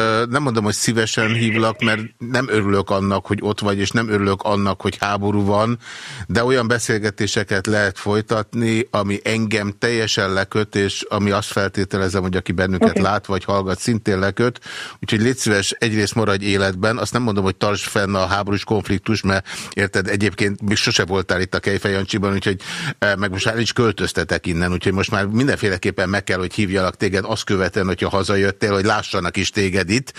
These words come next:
Speaker 1: akkor is, amikor éppen nincs háborús konfliktus, vedd ezt meghívásnak, e, és akkor én a jövő hét elején jelentkezem, ha én bármit tudok tenni a te érdekedben, fogalmam
Speaker 2: Oké.
Speaker 1: sincs,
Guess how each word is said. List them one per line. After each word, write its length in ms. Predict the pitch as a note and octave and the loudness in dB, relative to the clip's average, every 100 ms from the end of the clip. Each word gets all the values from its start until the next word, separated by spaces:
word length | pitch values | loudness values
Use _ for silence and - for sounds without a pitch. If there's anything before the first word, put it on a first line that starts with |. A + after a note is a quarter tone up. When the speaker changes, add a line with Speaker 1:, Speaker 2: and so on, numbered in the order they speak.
| - E3 - | -8 -6 -2
Speaker 1:
akkor 300 | G#2 - G#2 | -2 0 0
is, 100 | G#2+ | 0
amikor 300 | F#2+ G2 G2+ | 0 0 0
éppen 260 | G2 F#2+ | 0 0
nincs 180 | G#2+ F#2+ | 0 0
háborús 360 | F#2+ F#2 F2+ - | -2 -2 -4 -4
konfliktus, 760 | G2+ F2+ A2 G#2+ C#3 - - - | -4 -2 -4 0 0 0 -4 -6
vedd 300 | F#2 G#2+ F#2+ | -2 0 0
ezt 140 | F2+ | -2
meghívásnak, 760 | G#2 G2+ A#2 A2+ A#2+ - D3 - - E3 B2+ | -2 -2 0 2 0 0 -2 -4 -12 -10 -6
e, 420 | - A#2 A#2+ B2 A#2+ - | 0 2 4 2 0 -2
és 140 | C3 | -2
akkor 200 | D3+ C#3 | 0 2
én 100 | C#3 | 2
a 60 | C#3+ | 2
jövő 300 | E3 C#3 A2 | 2 2 2
hét 260 | A2+ A2 | 2 2
elején 480 | A#2+ A#2 A2 G#2 A2+ - | 0 2 2 2 0 0
jelentkezem, 840 | A#2 B2 C3 C3 - C3 B2 C3 | 0 2 2 0 0 0 2 0
ha 140 | B2 B2 | 0 2
én 260 | E3 C#3+ | 2 2
bármit 340 | A#2 A#2+ A2+ G2+ | 2 2 0 -2
tudok 300 | A2+ G#2+ - | 0 -2 0
tenni 300 | B2 B2 A#2 | 0 2 2
a 80 | |
te 180 | G#2+ A2+ | 2 2
érdekedben, 680 | G#2+ A#2 A#2+ A2+ A#2+ A#2+ B2+ | 2 0 0 0 -2 0 0
fogalmam 500 | - B2+ G2 F2 F2 | 0 0 2 2 2
Speaker 2:
Oké. 160 | F3 G#2 | 2 2
Speaker 1:
sincs, 260 | G2+ - | 0 -6